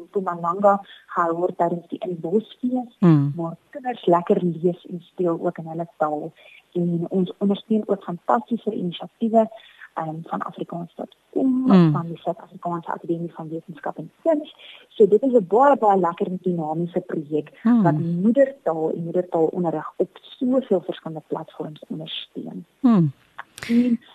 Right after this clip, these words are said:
Speaker 1: ja, dan het ons ook 'n projek wat fokus op meertaligheid en daar
Speaker 2: Hmm.
Speaker 1: word 'n meertaligheidsfunksie gehou. En een van ons voorstandambassadeurs daarvan is Susie Matlola,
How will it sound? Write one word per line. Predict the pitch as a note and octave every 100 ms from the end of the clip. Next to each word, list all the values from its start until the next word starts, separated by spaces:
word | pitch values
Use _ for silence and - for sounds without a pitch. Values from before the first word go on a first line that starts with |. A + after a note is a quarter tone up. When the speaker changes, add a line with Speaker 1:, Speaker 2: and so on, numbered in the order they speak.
| - - _ C4
Speaker 1:
ja, | G#3 D#4+ G#4 G3
dan | F#3 C#4 D#4
het | - C#4+
ons | C4 -
ook | D4
'n | D4
projek | - B3+ A#3+
wat | G#3+ -
fokus | - G#3+ F#3+
op | F3+
meertaligheid | F3 G3 C4+ C4+ - B3+ B3+ A#3+ - A#3 -
en | G#3
daar | E3
Speaker 2:
Hmm. | G#3 G3
Speaker 1:
word | C3+ -
'n | D#3+
meertaligheidsfunksie | E3+ - F3 F3+ - - _ B3+ C4 - B3
gehou. | A#3+ A3+ A#3+ A#3 - - - -
En | F3+ E3+ F3 -
een | A3
van | -
ons | G3+ F#3+ -
voorstandambassadeurs | - A3+ A3 G#3 F#3+ F#3 G3 E3+ F3 F3+ F3+
daarvan | D#3+ D#3 E3+
is | D#3+
Susie | F#3 F3
Matlola, | E3+ E3 - G#3+ G#3 G3